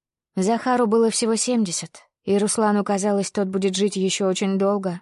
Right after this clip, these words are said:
если бы он только знал. Смотрел на бумаги, только строчки расплывались перед глазами, унося в прошлое. Это сейчас у него куча бабла, так что он может позволить себе жить там, где ему вздумается.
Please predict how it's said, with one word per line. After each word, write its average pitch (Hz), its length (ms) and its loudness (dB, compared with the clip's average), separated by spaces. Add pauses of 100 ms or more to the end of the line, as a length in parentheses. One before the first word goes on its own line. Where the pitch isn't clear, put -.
(380)
если 196 320 -2
бы 190 120 0
он 190 160 0
только 190 320 -4
знал. 160 340 -6 (1000)
Смотрел 226 540 0
на 208 160 2
бумаги, 214 580 2
только 220 300 -2
строчки - 500 -4
расплывались 226 720 -2
перед 185 240 -4
глазами, 208 520 0
унося 202 420 0
в - 80 -12
прошлое. 170 680 -8 (760)
Это 262 240 -2
сейчас 285 440 -2
у 208 40 0
него 196 240 0
куча 196 280 -2
бабла, 208 380 0
так 180 200 -6
что 185 160 -4
он 185 100 0
может 190 300 -2
позволить 190 440 -2
себе 196 220 -2
жить 190 220 -2
там, 214 220 0
где 190 200 0
ему 190 200 2
вздумается. 180 760 -4